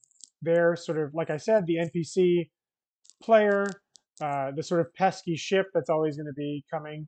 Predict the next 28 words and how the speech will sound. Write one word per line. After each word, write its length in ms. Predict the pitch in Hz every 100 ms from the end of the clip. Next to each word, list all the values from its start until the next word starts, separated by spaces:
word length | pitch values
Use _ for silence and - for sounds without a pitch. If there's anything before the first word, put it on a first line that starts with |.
| -
to 300 | 139 131 135 _ _ _ _ _ _
tag 320 | - 160 156
your 100 | 143
shields 560 | 143 - 190 185 185 170
and 120 | 160
try 140 | 151 151
to 80 |
damage 360 | 135 151 143 139
your 100 | 131 -
hull. 380 | 214 233 262 _ _ _ - _ _ _ _ _
Um, 280 | 165 156 160
and 140 | 196 180
now 280 | 185 208 247
it 80 |
is 100 | 226
my 260 | 175 185 190
turn. 300 | 180 180 156 - _
And 100 | 170 175
on 180 | 190 262
your 140 | 285
turn, 500 | - 196 165 160 214 - _ _ _ _ _ _ _ _ -
the 80 | 175
two 260 | - 262
primary 500 | - 233 226 220 202
actions 400 | 170 185 - 180
that 100 | 165
you 140 | 156 151
have 380 | 139 131 135 180